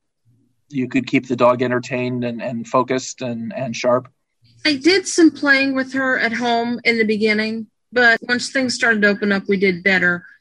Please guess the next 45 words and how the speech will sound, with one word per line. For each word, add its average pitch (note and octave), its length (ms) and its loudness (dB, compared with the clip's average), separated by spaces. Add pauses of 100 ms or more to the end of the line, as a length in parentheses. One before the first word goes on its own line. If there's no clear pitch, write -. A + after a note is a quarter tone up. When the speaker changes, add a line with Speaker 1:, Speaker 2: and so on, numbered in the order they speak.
(140)
Speaker 2:
She - 180 -2
was C4+ 100 4
Speaker 1:
Okay. - 220 2 (220)
Speaker 2:
a D#4+ 40 -4
little D#4+ 120 -2
rusty, A3+ 540 0
but A3 240 0
since B3 200 -2
I've A#3+ 160 0
had A#3 160 0
a A3 40 0
dog G#3 320 -2
so A#3 160 -4
long, G3+ 460 0
we A3 140 2
just G#3 320 -4
practiced G#3 540 -4
things G3 460 0
and F#3 300 -2 (240)
gave G#3+ 220 2
her G#3+ 140 0 (200)
some G3 80 -2
chances G#3 460 -2
to G3+ 100 -2
do G3+ 160 2
things G3+ 320 -2
around G3 380 -2
the, F#3 240 0 (560)
around G3 400 2 (200)
the E3+ 160 2
apartment G#3 440 0
complex F3+ 560 -2
before G3 320 -2
I F#3 80 2
took G3+ 200 -4
her G3 120 2
out F3 240 0 (440)
on G3+ 180 2
the F#3+ 60 2
road, F#3+ 340 2
per E3+ 140 -2
se. E3+ 420 0
Speaker 1:
Okay. C#3+ 400 0 (380)
Speaker 2:
And, G#3+ 420 2
um, G#3+ 400 0